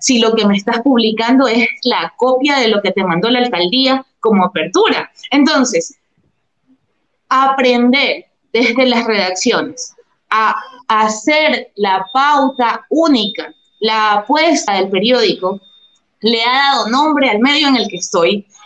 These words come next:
y es la forma correcta de hacer periodismo, porque no es una receta que se inventó en Expreso, no, es una receta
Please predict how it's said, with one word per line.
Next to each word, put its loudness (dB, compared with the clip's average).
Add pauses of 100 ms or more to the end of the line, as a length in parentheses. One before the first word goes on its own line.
y 2
es 0
la 0
forma 2
correcta 0
de 2
hacer -4
periodismo, 2
porque 2
no 4
es 4
una 6
receta 0 (320)
que 0
se -2
inventó 2
en 0
Expreso, -6
no, -2 (240)
es -4
una 0
receta 0